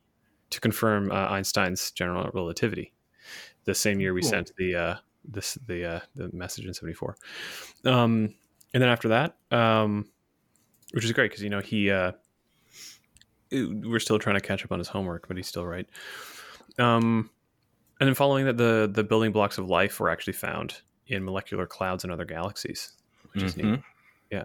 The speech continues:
Speaker 1: So we found the similar building blocks that we sent out to this. So they're just gonna think it's like,
Speaker 2: Nice.
Speaker 1: "Okay, cool, they can read, now what?" Um,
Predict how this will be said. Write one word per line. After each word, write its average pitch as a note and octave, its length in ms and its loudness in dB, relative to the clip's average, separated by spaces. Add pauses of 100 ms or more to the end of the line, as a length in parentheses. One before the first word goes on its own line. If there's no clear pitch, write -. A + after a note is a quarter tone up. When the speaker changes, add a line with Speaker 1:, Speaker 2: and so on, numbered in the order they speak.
Speaker 1:
So - 240 -2
we G#2+ 100 2
found A2 220 2
the - 60 -4
similar G#2 280 0
building G2+ 360 0
blocks F#2+ 240 -4
that - 60 -4
we F2+ 80 -4
sent - 320 -2
out F#2+ 220 0
to - 140 -6
this. F2+ 260 -4 (260)
So A2+ 100 -4
they're A2 80 2
just G2+ 140 -4
gonna F#2 160 -2
think G2+ 220 -2
it's C3+ 160 -6
like, B2+ 200 0
Speaker 2:
Nice. G2 100 -14 (440)
Speaker 1:
"Okay, A2 200 -2
cool, A#2+ 200 0
they G2+ 100 0
can G2 140 -8
read, G#2 240 -4
now G2 160 -8
what?" E2 200 -10 (640)
Um, A#2 680 4